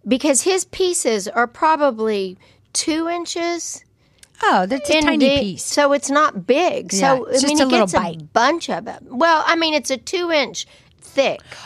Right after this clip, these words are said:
Speaker 2: Oh,
Speaker 1: But it's a
Speaker 2: that's
Speaker 1: whole piece
Speaker 2: piece.
Speaker 1: of cake.
Speaker 2: Oh, that's kind of a big piece of cake.
Speaker 1: Yeah. So, yeah, he, I mean, he's, he does that every year. What?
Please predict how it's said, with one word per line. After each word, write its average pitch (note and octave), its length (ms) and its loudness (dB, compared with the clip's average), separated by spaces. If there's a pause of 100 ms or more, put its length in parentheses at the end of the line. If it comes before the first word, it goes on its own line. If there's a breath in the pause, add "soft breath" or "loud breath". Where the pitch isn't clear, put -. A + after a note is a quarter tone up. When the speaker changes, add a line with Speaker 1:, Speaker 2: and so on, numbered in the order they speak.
(240 loud breath)
Speaker 2:
Oh, F4+ 460 6
Speaker 1:
But A#3 120 2
it's D#4+ 160 6
a - 40 2
Speaker 2:
that's B3 160 2
Speaker 1:
whole D4+ 440 2 (560)
piece C#4 240 -4
Speaker 2:
piece. B3+ 260 -2
Speaker 1:
of - 40 -6
cake. A#3+ 340 -2
Speaker 2:
Oh, C#4 220 0
that's G3+ 240 -4
kind - 260 -2
of E3 80 -4
a E3 80 -10
big G#3 360 -6
piece - 220 -14
of - 80 -20
cake. - 160 -14
Speaker 1:
Yeah. B3+ 300 0 (400 soft breath)
So, A3+ 540 2
yeah, C#4 320 -4 (100)
he, C#4+ 460 -2
I A#3 120 -4
mean, A#3 180 -2
he's, A#3+ 220 -2
he A#3+ 340 -2
does A#3 240 -2
that A3 180 -4
every A3 300 -2
year. G#3 180 2
What? D#4 260 -4